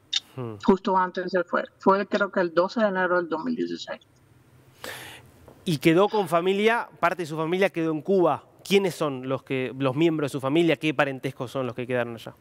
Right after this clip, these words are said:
Speaker 2: Toda mi familia, porque no, no tenía nadie en, en Estados Unidos. O sea, yo vine en condición de refugiado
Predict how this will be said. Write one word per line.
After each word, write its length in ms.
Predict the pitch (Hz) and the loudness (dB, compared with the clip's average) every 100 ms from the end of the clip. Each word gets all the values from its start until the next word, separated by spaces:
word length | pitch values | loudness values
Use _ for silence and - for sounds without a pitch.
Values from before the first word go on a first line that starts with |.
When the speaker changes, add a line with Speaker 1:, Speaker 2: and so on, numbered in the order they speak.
| _ - | _ 2
Speaker 2:
Toda 340 | 202 208 214 | 2 4 -2
mi 120 | 208 | -4
familia, 440 | 202 196 196 196 202 | -2 -2 0 0 0
porque 380 | 190 175 180 | 0 0 0
no, 320 | 175 170 180 196 | 2 2 0 0
no 340 | 233 185 175 | 2 4 4
tenía 340 | 180 185 185 185 | 2 0 2 2
nadie 480 | 175 175 175 175 - | 2 0 0 -2 -4
en, 240 | - 175 170 175 240 - | -4 -2 -2 -4 -4 2
en 140 | 180 | 2
Estados 460 | 175 - 175 165 175 | 2 0 0 -2 -2
Unidos. 320 | 165 151 135 | 0 0 0
O 40 | |
sea, 200 | - 170 | 0 0
yo 180 | 165 175 | 2 2
vine 200 | 185 196 | 2 0
en 100 | 196 | 0
condición 440 | 185 170 160 185 196 | 0 -2 -6 -2 0
de 100 | 220 | 0
refugiado 720 | 226 240 220 190 160 170 | -2 0 2 4 2 -4